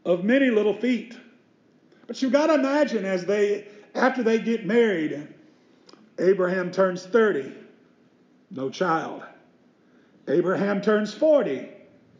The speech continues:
no child. Abraham turns fifty,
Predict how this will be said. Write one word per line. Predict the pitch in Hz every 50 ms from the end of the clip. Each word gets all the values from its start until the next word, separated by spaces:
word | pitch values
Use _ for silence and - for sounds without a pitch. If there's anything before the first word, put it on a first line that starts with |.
| - _ _ _ _ - - _
no | - 147 147 156 160
child. | 160 - 214 214 196 175 139 123 - -
Abraham | 147 165 175 185 170 165 208 208 208 196
turns | - 190 240 247 226 196 -
fifty, | - 294 294 262 - - - 139 113 113 -